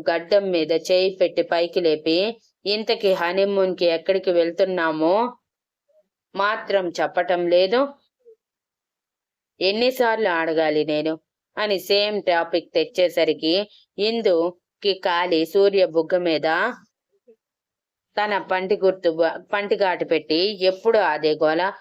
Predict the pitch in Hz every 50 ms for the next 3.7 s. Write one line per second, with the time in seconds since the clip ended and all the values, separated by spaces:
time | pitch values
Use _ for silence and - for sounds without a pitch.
0 | _ _ _ _ - - 220 208 202 185 170 175 175 180 185 202 202 208 196 190
1 | 185 175 - 170 165 160 160 - - 202 196 190 190 190 175 165 160 165 156 170
2 | 165 170 170 165 175 190 185 202 202 196 190 208 196 175 160 160 - 160 - 165
3 | 175 175 180 175 190 180 175 165 147 151 156 156 160 185